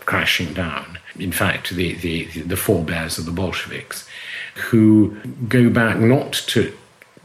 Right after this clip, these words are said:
their pedigree isn't of a nice liberal eighteenth century idea of constitutional government. Their pedigree goes, um, reaches back to Robespierre and Blood and Terror in order to bring about social justice.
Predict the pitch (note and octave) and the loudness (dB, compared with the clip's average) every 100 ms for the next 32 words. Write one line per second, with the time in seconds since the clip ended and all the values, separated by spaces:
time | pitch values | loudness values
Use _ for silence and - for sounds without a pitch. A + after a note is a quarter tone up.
0 | - A2 G#2+ A#2+ - A#2 A2+ F#2+ A2 A#2 | -12 -2 2 2 4 4 6 6 6 6
1 | C3+ B2+ C3 G2 - F2 G2 G2+ F#2+ E2+ | 6 8 6 4 2 2 6 6 4 2
2 | - - - - - - _ - - G#2 | -4 -8 -16 -20 -20 -20 _ -16 2 4
3 | G2 G2 F#2 E2+ - - _ _ - _ | 4 4 4 2 -4 -16 _ _ -20 _
4 | _ _ _ - G2 - F#2+ - G2+ - | _ _ _ 2 2 4 0 2 0 0
5 | - E2+ D#2+ E2+ F2+ F2 F2 F2 - - | -2 -2 -2 -2 -2 -2 -4 -4 -4 -2
6 | F#2 - F2 D#2+ G2+ D2+ C#2+ F#2+ G2 - | 0 0 -2 2 2 0 -4 -6 -8 -8
7 | - - - - G#2+ A#2 A2+ A2+ G2 F#2 | -10 -10 -12 -4 0 2 2 2 2 2
8 | G2 G#2 G2 G#2+ G#2+ G2 - A2+ G#2+ G#2 | 4 4 4 4 4 4 0 -2 4 4
9 | G2+ G#2 G#2+ G#2 G#2+ F#2+ G#2+ G2 - G#2 | 4 2 4 4 2 2 0 0 0 4
10 | G#2+ F#2 - - A2 F#2+ - - F#2+ F#2+ | 4 2 0 2 4 4 0 -2 -2 0
11 | F#2 - G#2+ F#2+ F#2 F#2+ F#2+ A2 E2+ E2 | 0 0 0 2 0 -2 0 0 0 -4
12 | - - - - - - A2 G#2 G2+ F#2 | -8 -12 -14 -14 -16 -8 2 4 4 2
13 | F#2 - G#2+ F#2+ F2+ G#2+ F#2+ F2+ F2+ F2+ | 0 0 2 2 4 4 4 2 -2 -2
14 | - G2 F2 - F#2 G#2+ F#2 - - - | -2 -2 -2 -4 -2 0 0 -4 -10 -12
15 | - | -12